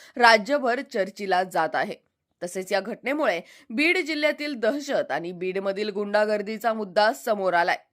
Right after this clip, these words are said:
बीडचा बिहार होत असल्याची टीकाही केली जाते. राजकीय नेते व सामाजिक कार्यकर्त्यांनीही बीड संदर्भात प्रश्न उपस्थित केलेत. त्यातच मंत्री धनंजय मुंडे यांचा कार्यकर्ता असलेल्या कैलास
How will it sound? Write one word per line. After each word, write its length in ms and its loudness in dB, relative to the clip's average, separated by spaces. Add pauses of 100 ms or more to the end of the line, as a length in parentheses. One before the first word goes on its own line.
(380)
बीडचा 420 2
बिहार 360 2
होत 180 0
असल्याची 420 -4
टीकाही 480 0
केली 260 -2
जाते. 300 0 (420)
राजकीय 460 4
नेते 340 -2
व 120 -2
सामाजिक 600 -2
कार्यकर्त्यांनीही 1000 -2 (280)
बीड 320 0 (120)
संदर्भात 540 2
प्रश्न 420 -8
उपस्थित 560 -4 (100)
केलेत. 220 -2 (360)
त्यातच 480 2 (240)
मंत्री 380 2
धनंजय 520 2
मुंडे 480 2
यांचा 320 2
कार्यकर्ता 640 2
असलेल्या 460 4
कैलास 580 2